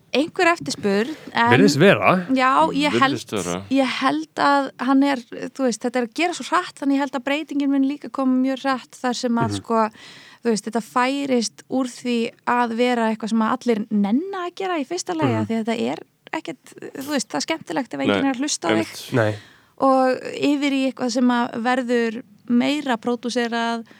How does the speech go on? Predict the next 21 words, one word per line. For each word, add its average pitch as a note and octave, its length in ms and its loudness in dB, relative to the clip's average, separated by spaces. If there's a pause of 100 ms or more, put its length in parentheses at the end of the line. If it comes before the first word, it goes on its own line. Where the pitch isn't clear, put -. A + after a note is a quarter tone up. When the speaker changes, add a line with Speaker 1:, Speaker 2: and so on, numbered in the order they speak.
(120)
Speaker 2:
Mhm. G#3 80 -2
Speaker 1:
verður G#3+ 460 0 (260)
meiri B3 760 4 (160)
svona A3+ 440 0
hefðbundin A#3+ 600 0
fjölmiðlun G#3+ 640 0 (160)
Speaker 2:
Mhm. A2 200 -2
Speaker 1:
og A#3 440 2
að, G#3+ 440 0 (240)
þú A3 200 -6
veist, G3+ 160 -2 (280)
ég A3+ 180 -2
held D#4+ 840 -4
að - 280 -2 (280)
svona D#4 380 0
hlaðvörp, D#4+ 540 -2
svona C#4 240 4
samræðuhlaðvörp, D4+ 720 0 (340)
þau C#4 120 2
mun D4 340 6
alveg C4+ 360 2